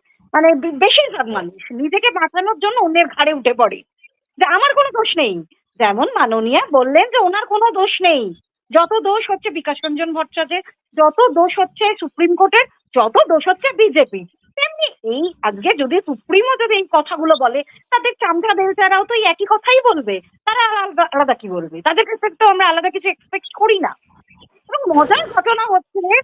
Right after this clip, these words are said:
কালকে একটি, আহ, চাকরি প্রার্থী মার খেয়েছেন, যিনি কিন্তু বিজেপির বিরুদ্ধেই কথা বলেছিলেন যেদিন চাকরি হারা হয়েছিলেন, সেও কালকে কিন্তু পিছু নিয়ে খেয়েছে। তাহলে এ,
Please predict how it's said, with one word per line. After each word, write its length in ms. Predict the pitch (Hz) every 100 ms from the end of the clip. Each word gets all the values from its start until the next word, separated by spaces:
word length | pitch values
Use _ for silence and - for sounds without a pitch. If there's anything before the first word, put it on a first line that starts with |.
| -
কালকে 380 | 302 320 320
একটি, 280 | 453 440 440 453 392 _ _
আহ, 160 | - 311
চাকরি 340 | 320 339 381
প্রার্থী 320 | 403 392 403 415
মার 220 | 359 320
খেয়েছেন, 440 | 427 453 440 381
যিনি 320 | 311 339 392 480 523 - _ _
কিন্তু 300 | 392 440 480
বিজেপির 680 | 302 359 359 440 427 440 453 403 285 _ _ _ -
বিরুদ্ধেই 560 | 339 403 294 233 370 494
কথা 240 | 427 415
বলেছিলেন 540 | 415 415 392 392 381 370
যেদিন 300 | 349 359 370
চাকরি 340 | 349 - 339
হারা 220 | 339 320
হয়েছিলেন, 580 | 330 392 453 466 466 220 - _ _ -
সেও 180 | 440
কালকে 260 | 571 523 494
কিন্তু 180 | 480 494
পিছু 220 | 453 480
নিয়ে 140 | 480
খেয়েছে। 320 | 415 311 - 190 170 _ _ _ _ -
তাহলে 180 | 339
এ, 100 | 480